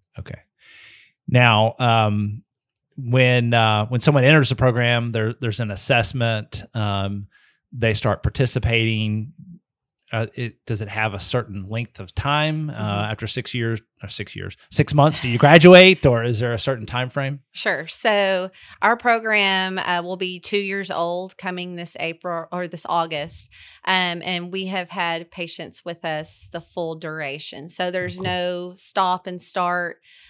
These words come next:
Speaker 2: Uh, once you're with us, you can be with us for however long.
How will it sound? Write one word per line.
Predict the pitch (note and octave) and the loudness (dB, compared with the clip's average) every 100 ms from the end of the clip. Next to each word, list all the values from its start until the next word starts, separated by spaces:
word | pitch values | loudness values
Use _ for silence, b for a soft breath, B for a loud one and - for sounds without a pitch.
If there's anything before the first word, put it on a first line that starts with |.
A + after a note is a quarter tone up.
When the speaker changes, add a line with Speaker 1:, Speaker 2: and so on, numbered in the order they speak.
| b | b
Speaker 2:
Uh, | F3+ E3+ | -4 -2
once | F#3+ G3+ | -6 -4
you're | A3 G3 | -4 -4
with | F#3+ G#3+ | -4 -6
us, | A#3 - F#3 | -8 -8 -14
you | F3+ | -12
can | F#3+ E3 D#3+ E3 F#3 | -10 -10 -10 -14 -10
be | F#3 F3+ | -4 -2
with | F3 F3 | -4 -4
us | E3 - - | -6 -6 -6
for | E3+ | -6
however | E3+ E3 E3 E3 E3+ | -2 -2 -4 -6 -8
long. | D#3+ D#3+ D#3 D3+ D#3+ | -4 -4 -4 -6 -10